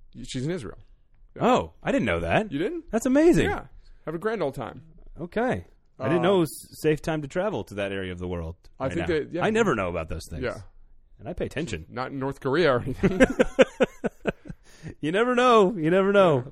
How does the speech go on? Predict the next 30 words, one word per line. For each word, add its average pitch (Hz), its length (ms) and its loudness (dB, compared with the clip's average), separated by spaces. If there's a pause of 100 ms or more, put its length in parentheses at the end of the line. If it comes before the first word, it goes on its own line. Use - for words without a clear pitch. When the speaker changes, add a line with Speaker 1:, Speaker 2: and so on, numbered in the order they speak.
Speaker 1:
Yeah. 131 60 -6
Speaker 2:
Uh, 131 100 -8 (120)
foreign 160 240 -2
relations, 151 540 0
and 117 140 -4
you 127 80 -4
never 175 180 0
know 151 160 2
what's 101 140 -4
going 92 200 -4
on. 87 80 -4
Speaker 1:
Maybe 170 180 4
this 175 140 0
time 175 160 0
next 180 220 0
year 196 80 0
she 160 140 -4
will 202 180 0
be 170 140 2
in 190 80 6
North 156 180 -2
Korea. 139 140 0
It'll 143 120 -2
be 139 60 -4
just 151 240 -2
a 139 60 -4
great 147 180 0
place 165 160 -2
to - 80 -6
visit. 156 300 -6